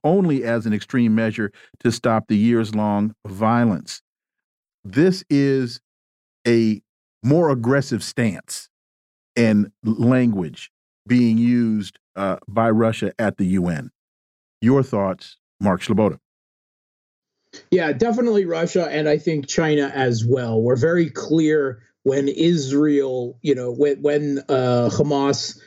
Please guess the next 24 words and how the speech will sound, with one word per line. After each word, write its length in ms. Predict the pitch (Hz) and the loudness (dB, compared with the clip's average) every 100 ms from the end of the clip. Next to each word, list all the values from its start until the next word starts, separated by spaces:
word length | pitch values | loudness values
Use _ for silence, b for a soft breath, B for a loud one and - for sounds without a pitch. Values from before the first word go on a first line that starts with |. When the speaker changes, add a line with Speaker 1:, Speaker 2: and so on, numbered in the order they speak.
| b b - | b b -2
Speaker 2:
uh, 360 | 123 120 117 110 | 2 4 2 2
launched 640 | 143 156 165 156 - - - | 0 0 0 -4 -6 -6 -4
their 380 | 120 135 127 | 0 0 0
Operation 720 | 131 135 139 127 127 127 135 123 | 0 0 2 2 0 0 -2 -2
Al-Aqsa 840 | 123 120 120 131 123 - - 120 | -2 -2 0 -2 -2 -4 -2 -4
Flood 500 | - 127 107 101 107 B B B - | -2 -2 0 0 -4 B B B 0
and, 480 | 120 120 120 120 117 | 2 4 2 2 0
um, 680 | 120 117 117 113 113 107 110 104 | -2 -2 0 2 2 2 0 0
uh, 800 | 139 120 120 120 139 156 151 - - | -2 0 -2 -2 -4 -4 -4 -6 -2
killed 320 | 190 160 131 | 0 0 -6
civilians 840 | - 143 135 139 131 120 113 110 - | -4 -2 0 0 -2 -4 -4 -4 -4
in 180 | 139 120 | -4 -2
the 80 | 110 | -2
process 800 | 127 143 135 - 123 107 110 - - | 0 0 0 -2 -2 -2 -4 -4 0
and, 400 | 113 107 107 98 | 2 4 2 0
and 220 | - 113 | 0 0
took 220 | 107 147 - | 2 -2 0
hostages, 880 | 147 143 135 123 101 104 98 - B B B B - | 0 0 -2 -4 -2 -2 -2 -6 B B B B 0
um, 440 | 120 117 113 110 | 2 4 2 2
that, 380 | 135 135 113 107 - | 0 -2 -4 -10 -6
uh, 280 | 131 123 120 - | -2 0 0 0
you 160 | 147 | 0
know, 140 | 123 117 | 0 0
they 580 | 120 143 143 139 139 | 2 2 0 -2 -6